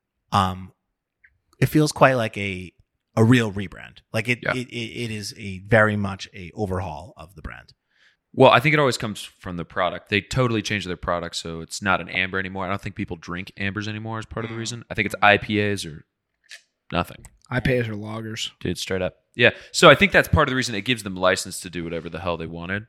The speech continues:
Speaker 1: Mm.
Speaker 2: And the fact they went with Land is, you know, respectable.
Speaker 1: Yes.
Speaker 2: Again, everyone rips off Land, so it's tough. When you see something Land related, you're like, "Is this actually them or is it not?"
Speaker 1: Yes.
Speaker 2: And then
Speaker 1: I
Speaker 2: when it is, you're like, "Nice. I'm glad they actually hired the, the influence." <laughs> You're like,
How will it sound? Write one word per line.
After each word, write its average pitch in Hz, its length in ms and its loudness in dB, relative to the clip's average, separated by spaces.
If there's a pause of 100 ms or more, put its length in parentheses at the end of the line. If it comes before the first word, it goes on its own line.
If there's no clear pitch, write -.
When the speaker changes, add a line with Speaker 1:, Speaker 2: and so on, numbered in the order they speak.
(140)
Speaker 1:
Mm. 101 320 -4 (160)
Speaker 2:
And 131 80 4
the 135 60 0
fact 165 220 8
they 156 80 2
went 151 160 -2
with 123 100 -8
Land 120 340 0
is, 101 380 -4
you 107 80 -8
know, 90 300 -6
respectable. 123 880 -4 (100)
Speaker 1:
Yes. 90 120 -12
Speaker 2:
Again, 117 360 -6
everyone 131 380 -2
rips 139 240 0
off 139 180 -4
Land, 139 360 -8
so 95 120 -6
it's - 160 -10
tough. - 480 -2 (380)
When 104 100 0
you 101 60 2
see 123 180 2
something 104 340 -4
Land 101 240 -2
related, 92 380 -4
you're 87 120 -12
like, 78 220 -16 (100)
"Is 95 180 -12
this 101 160 -8
actually 98 400 -6
them 92 440 -8
or 90 140 -6
is 85 120 -8
it - 120 -12
not?" 92 480 -8
Speaker 1:
Yes. 90 300 -8
Speaker 2:
And 156 100 8
then 170 60 12
Speaker 1:
I - 20 6
Speaker 2:
when 170 100 8
it 170 120 6
is, 165 200 4
you're 113 120 -2
like, 104 180 -4
"Nice. - 300 -8
I'm 95 80 -18
glad 120 220 -10
they 113 120 -6
actually 104 380 -10
hired 90 380 -4
the, 80 180 -10 (320)
the 90 120 2
influence." - 640 -6
<laughs> - 40 -20 (220)
You're 165 100 10
like, 123 140 4